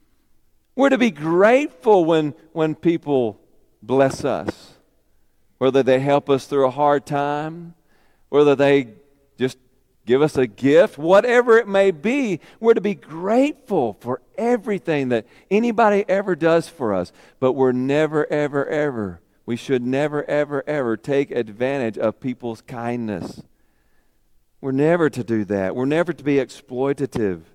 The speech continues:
We're never to exploit people's kindness. Be grateful for people's generosity, not exploitative.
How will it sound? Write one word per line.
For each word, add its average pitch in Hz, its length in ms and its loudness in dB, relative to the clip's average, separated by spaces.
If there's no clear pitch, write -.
We're 131 80 -6
never 151 320 0
to 143 100 0
exploit 131 640 -4
people's 113 480 -8
kindness. 113 520 -10
Be 156 280 -2
grateful 143 1000 -2
for 131 140 -6
people's 165 460 -2
generosity, 147 1040 -4
not 139 500 -2
exploitative. 139 880 -8